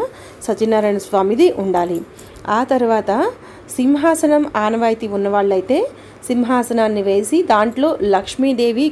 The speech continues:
కాశీగంగ ఉంటాయి చూడండి, అవి పెట్టుకోవాలి. ఒకవేళ సింహాసనం ఆనవాయితీ లేని వారు మాత్రం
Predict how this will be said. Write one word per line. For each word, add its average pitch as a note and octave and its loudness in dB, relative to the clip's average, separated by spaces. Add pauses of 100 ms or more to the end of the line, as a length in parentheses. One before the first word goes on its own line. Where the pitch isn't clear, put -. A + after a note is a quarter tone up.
(120)
కాశీగంగ G#3+ 0 (460)
ఉంటాయి G3+ 2
చూడండి, G#3 0
అవి D#3+ 0
పెట్టుకోవాలి. D#3+ -2 (420)
ఒకవేళ C4+ 2
సింహాసనం B3+ -2
ఆనవాయితీ G#3+ -2
లేని G3 2
వారు A#3 0
మాత్రం G#3+ -2